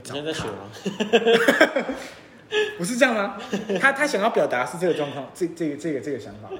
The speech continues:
Speaker 1: 对。然后他说，这时候还有个重点，就是要把头低下来，然后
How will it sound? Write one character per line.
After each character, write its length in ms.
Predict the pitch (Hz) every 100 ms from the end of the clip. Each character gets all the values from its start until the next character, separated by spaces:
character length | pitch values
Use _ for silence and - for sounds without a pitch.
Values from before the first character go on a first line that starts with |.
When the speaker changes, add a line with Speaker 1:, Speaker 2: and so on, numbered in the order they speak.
| -
Speaker 1:
对。 100 | 101 - - -
然 100 | 139 156
后 60 |
他 120 | 170 175
说， 120 | 190
这 180 | 226 214
时 80 |
候 60 | 185
还 60 | 185
有 60 |
个 60 | 143
重 200 | 190 147
点， 140 | 117 - - -
就 80 | -
是 100 | 143
要 120 | 156
把 180 | 113 104 -
头 160 | 104 101 104
低 140 | 117
下 220 | 110 120
来， 140 | 101 95
然 120 | 95
后 120 | 110